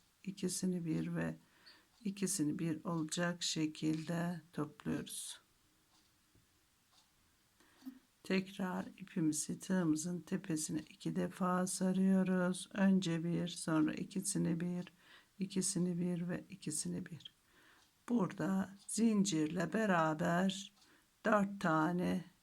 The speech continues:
üçlü trabzan oluyor. Bir, iki, üç, dört tane zincir çekiyoruz ve aynı yuvadan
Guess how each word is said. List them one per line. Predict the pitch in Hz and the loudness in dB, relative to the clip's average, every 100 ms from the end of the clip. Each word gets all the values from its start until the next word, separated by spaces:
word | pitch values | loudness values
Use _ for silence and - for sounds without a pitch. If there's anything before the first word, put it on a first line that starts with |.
| - | -4
üçlü | 208 - - 170 | -4 -2 -2 -4
trabzan | 170 175 175 160 156 160 151 160 - _ - | -2 0 2 0 -2 0 0 -4 -12 _ -4
oluyor. | 180 175 180 185 180 190 - _ _ 196 | -2 2 4 4 4 0 -6 _ _ 0
Bir, | 175 170 - - - | 2 2 -2 -12 0
iki, | 196 190 - - - | 2 2 -2 -6 -4
üç, | 185 165 156 - - - | -2 -2 -4 -12 -10 0
dört | 196 196 - | 2 2 0
tane | 185 147 135 151 | 0 0 0 -2
zincir | 156 190 185 196 185 | 0 4 4 2 -2
çekiyoruz | - 196 196 190 190 190 175 180 | -2 -2 0 2 2 2 -2 0
ve | 190 190 - - - - _ _ - | 0 0 -6 -20 -20 -20 _ _ -4
aynı | 220 180 156 170 | 2 4 2 2
yuvadan | 180 220 196 160 170 160 170 180 | 0 2 4 2 2 2 2 0